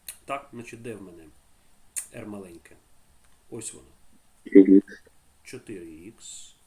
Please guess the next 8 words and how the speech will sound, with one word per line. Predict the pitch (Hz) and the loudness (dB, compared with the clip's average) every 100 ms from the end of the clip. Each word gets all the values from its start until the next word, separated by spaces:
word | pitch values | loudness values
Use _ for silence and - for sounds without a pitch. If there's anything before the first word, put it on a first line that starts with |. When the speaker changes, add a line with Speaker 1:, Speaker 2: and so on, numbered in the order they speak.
| - - | -20 -20
Speaker 1:
А | - | -12
R | 127 110 98 | -8 -8 -10
велике? | 95 87 82 - 143 - - - - - - - - - - - - - 87 - - - - - - | -12 -14 -16 -16 -18 -20 -20 -20 -20 -20 -20 -20 -20 -20 -20 -14 -12 6 10 10 6 -2 -20 -14 8
Speaker 2:
П'ять | 104 - | 10 10
ікс. | - - - - - - - - - - - - - - - - - - - - - - - - - - - - | 4 -2 -10 -20 -20 -20 -20 -20 -20 -20 -20 -20 -20 -20 -20 -20 -20 -20 -20 -20 -20 -20 -20 -20 -20 -20 -20 -18
Speaker 1:
Що | - 156 | -10 -8
можу | 139 117 | -6 -6
скоротити? | 113 117 104 - 85 95 | -8 -8 -14 -16 -18 -16